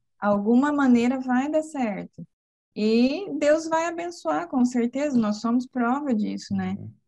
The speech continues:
Speaker 1: Que quem somos nós, né? Quem é, quem sou eu?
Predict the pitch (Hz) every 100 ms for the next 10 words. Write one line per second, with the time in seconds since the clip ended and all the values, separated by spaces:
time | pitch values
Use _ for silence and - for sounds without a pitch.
0 | _ _ - 208 208 220 220 277 330 -
1 | 311 339 339 320 277 285 240 220 247 -
2 | _ _ _ - 247 269 254 247 247 262
3 | 302 370 349 294 262 233 254 240